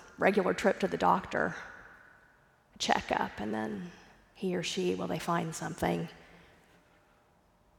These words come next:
We're just going along living our lives, and all of a sudden there is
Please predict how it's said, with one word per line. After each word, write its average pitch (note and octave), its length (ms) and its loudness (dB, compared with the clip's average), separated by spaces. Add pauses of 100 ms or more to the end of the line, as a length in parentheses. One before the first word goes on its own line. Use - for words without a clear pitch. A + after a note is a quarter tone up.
(260)
We're C#4+ 120 8
just C4+ 180 8
going C4 200 12
along B3+ 300 12
living B3 240 12
our F#3+ 180 10
lives, F#3+ 720 6
and F3 240 0
all G#3 160 0
of A3+ 60 0
a G#3+ 60 2
sudden G3 440 4
there G#3+ 260 2
is G3 800 2